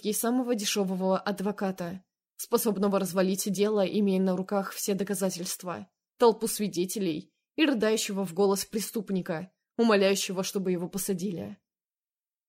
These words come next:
И, конечно, мисс Лоу ничего не сделает. Замрёт перед судьёй беспомощной фарфоровой статуэткой,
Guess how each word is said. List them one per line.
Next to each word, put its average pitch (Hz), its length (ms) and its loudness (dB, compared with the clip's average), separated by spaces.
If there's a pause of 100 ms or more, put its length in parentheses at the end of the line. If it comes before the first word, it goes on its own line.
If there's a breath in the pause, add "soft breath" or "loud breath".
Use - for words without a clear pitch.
(140)
И, 247 80 2
конечно, 254 480 0
мисс 214 300 2
Лоу 220 280 2
ничего 202 380 0
не 226 120 2
сделает. 175 600 -2 (460)
Замрёт 240 460 4
перед 202 240 -2
судьёй 220 480 0
беспомощной 208 640 0
фарфоровой 196 640 0
статуэткой, 190 840 -2